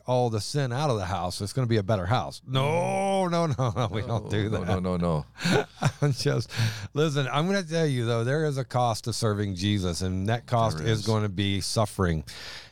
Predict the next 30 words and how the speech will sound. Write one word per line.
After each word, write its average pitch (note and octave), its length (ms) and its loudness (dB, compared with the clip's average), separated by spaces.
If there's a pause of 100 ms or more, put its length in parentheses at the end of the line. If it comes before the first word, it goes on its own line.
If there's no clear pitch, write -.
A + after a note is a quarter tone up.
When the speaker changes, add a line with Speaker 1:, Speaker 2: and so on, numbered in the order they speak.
(120)
Speaker 1:
And B2+ 460 2
Jesus D#3 440 0
talks C#3 340 -4
about A#2+ 200 0
this G#2+ 200 -2
in G#2 140 0
Luke G#2+ 200 2
fourteen G#2+ 600 0
twenty-eight G2+ 480 0
through G2 100 0
thirty-two. F2+ 640 2 (140)
He A2 100 0
says, G#2 460 0 (920)
"For C3+ 160 2
which E3 220 2
of D3 160 -2
you, A#2+ 240 2
intending B2 420 -2
to A2 60 -4
build A#2 220 0
a A2 60 -2
tower, G#2+ 380 0
does G2+ 200 -2
not A2+ 180 0
sit - 220 -4
down G#2+ 220 0
and G#2+ 120 -4
count G#2 240 0
the - 80 -6
cost, F2 480 0